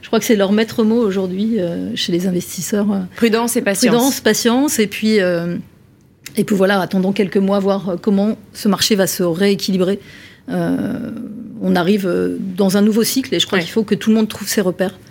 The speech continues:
Speaker 2: Hmm.
Speaker 1: Euh, voilà, c'est, c'est, ça va être le, l'objectif de ces prochains mois.
Speaker 2: Hmm. Alors, on va voir justement, euh, côté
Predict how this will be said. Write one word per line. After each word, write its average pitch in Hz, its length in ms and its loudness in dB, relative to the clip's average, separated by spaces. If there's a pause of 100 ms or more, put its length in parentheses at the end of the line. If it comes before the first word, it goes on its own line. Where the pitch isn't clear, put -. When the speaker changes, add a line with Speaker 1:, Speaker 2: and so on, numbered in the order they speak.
(120)
Speaker 2:
Hmm. 208 40 -6
Speaker 1:
Euh, 175 600 -2 (920)
voilà, 170 260 -4
c'est, 175 360 -4
c'est, - 220 -10 (140)
ça - 140 -12
va 170 80 0
être 180 240 -2
le, 170 180 0
l'objectif 175 520 -2
de 170 100 -2
ces 190 140 -2
prochains 196 320 -2
mois. 180 180 -4 (440)
Speaker 2:
Hmm. 180 260 -2 (320)
Alors, 190 180 4
on - 20 2
va 196 140 4
voir 220 200 2
justement, 208 540 2
euh, 180 160 2
côté 208 320 0